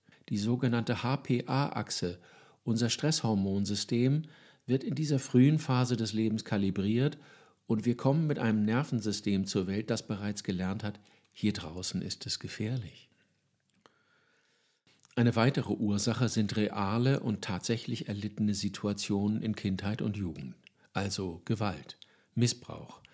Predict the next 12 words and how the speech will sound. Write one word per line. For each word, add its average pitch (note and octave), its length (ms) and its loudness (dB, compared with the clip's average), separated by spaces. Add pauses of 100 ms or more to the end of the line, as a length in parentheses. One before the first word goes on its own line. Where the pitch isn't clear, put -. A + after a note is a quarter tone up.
(300)
Demütigungen, F2+ 840 2 (540)
die - 120 2
emotionale C3 600 2
Unberechenbarkeit A#2+ 1080 -2
der G#2 80 -2
Familie, B2+ 720 4 (420)
Erfahrungen, D3 760 2
in G#2+ 160 -4
denen G#2+ 340 0
Wachsamkeit A2+ 720 -2
überlebenswichtig A#2+ 960 -2
war. C#2 240 -12